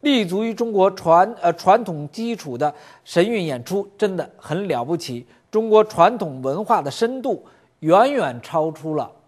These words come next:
我的想象。对神韵本身的评价呢，他说：“穷尽所有的词汇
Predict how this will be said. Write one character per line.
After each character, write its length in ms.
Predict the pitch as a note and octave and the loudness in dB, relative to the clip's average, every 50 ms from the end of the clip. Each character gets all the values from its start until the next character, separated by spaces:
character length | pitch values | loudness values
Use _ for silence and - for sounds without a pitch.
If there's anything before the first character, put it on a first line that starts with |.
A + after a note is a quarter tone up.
| _ _ _ | _ _ _
我 140 | - A#2+ A#2+ | -14 -10 -8
的 100 | A#2+ C#3+ | -8 -8
想 240 | C3+ - G#2+ F#2 F#2 | -8 -8 -12 -14 -12
象。 180 | A2 C3 A2 - _ _ _ _ _ _ _ _ _ _ _ - | -12 -12 -12 -14 _ _ _ _ _ _ _ _ _ _ _ 2
对 180 | B3+ B3+ A#3+ | 4 6 6
神 240 | A3 - - G#3+ A#3 | 6 6 4 4 4
韵 220 | C#4+ C#4+ C4 A3+ F#3 | 4 2 -2 0 0
本 180 | G3+ E3+ E3+ | 0 0 0
身 280 | F3 - A#3+ B3+ C4+ B3+ | 0 0 0 0 4 6
的 260 | A#3+ G#3+ F#3+ F#3 E3+ | 8 10 10 10 8
评 260 | F3 - - F3 G3 | 6 2 -6 -2 2
价 180 | A3+ A3+ G3+ F#3+ | 6 6 6 6
呢， 140 | F3+ F3+ F3 | 4 2 0
他 200 | E3+ F3+ G#3 G3+ | 2 4 4 4
说： 200 | G3+ G#3+ G#3 G#3+ | 4 4 2 2
“穷 340 | G#3 - - - G3 G#3+ C4 | 0 -4 -4 -2 -2 -2 -2
尽 220 | B3 C4 C4 A3 F#3 | -2 -2 -2 -4 -4
所 340 | - - - G3+ B3+ D4+ | -4 0 4 4 6 6
有 160 | D#4 B3+ F3+ D3+ | 4 4 2 0
的 140 | C#3+ D#3 | -2 -4
词 240 | D3+ - - E3+ F#3+ | -4 -4 -4 -4 -2
汇 260 | F#3+ A3+ G3+ D#3+ - | 0 0 0 0 -2